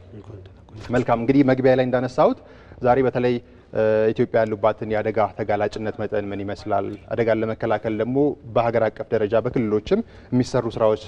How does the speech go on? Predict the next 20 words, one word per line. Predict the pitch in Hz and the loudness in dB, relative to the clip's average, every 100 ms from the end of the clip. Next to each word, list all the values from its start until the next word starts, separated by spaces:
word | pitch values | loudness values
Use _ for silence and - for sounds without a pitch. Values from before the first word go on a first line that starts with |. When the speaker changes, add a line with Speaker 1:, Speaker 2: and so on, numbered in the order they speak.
| - | -12
Speaker 2:
ምን | 113 110 | -8 -6
ይመስላሉ | 110 98 110 101 104 | -6 -4 -2 -2 -2
የሚልና | 110 117 123 151 247 - - - - | -2 -2 -2 -2 -4 -8 -20 -20 -4
አደጋ | 151 165 | 2 4
ከተከሰተ | 143 139 135 - 120 | 4 0 -2 -2 0
በኋላ | 120 123 151 | 2 4 4
ምላሹ | 143 131 127 123 123 | 2 2 0 0 0
ላይ | 117 113 - | 0 0 -4
ምን | 127 120 | -6 -2
ያክል | 113 - 107 | -2 -4 -4
ነው | 104 | -4
እየተሰራ | 104 113 104 | -4 -4 -2
ያለው | 101 101 104 | -2 -2 -4
የሚሉ | 101 104 | -6 -8
ጉዳዮችን | 104 98 104 - 104 | -4 -2 -2 -4 -4
እያነሳን፣ | 104 110 - 151 170 - | -4 -4 -4 -4 -4 -12
የተለያዩ | - 113 104 104 | -10 -4 -2 -2
ሀሳቦችን | 98 107 98 - 104 | -2 -4 -6 -8 -6
እያነሳን | 101 98 101 104 | -6 -6 -10 -10
ቆይታ | 110 104 | -8 -6